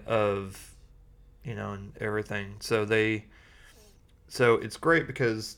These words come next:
Brittany kinda doesn't really, she has kind of a job, but doesn't really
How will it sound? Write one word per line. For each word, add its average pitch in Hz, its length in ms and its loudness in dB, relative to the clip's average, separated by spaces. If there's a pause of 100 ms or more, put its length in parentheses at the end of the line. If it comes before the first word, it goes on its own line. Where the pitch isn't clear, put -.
(140)
Brittany 135 540 0
kinda 120 520 0 (460)
doesn't - 340 2
really, 117 640 4 (340)
she - 160 -4
has 120 320 6
kind 127 160 0
of 131 80 0
a 131 100 0
job, 139 420 6
but 120 160 0
doesn't 117 220 2
really 117 300 2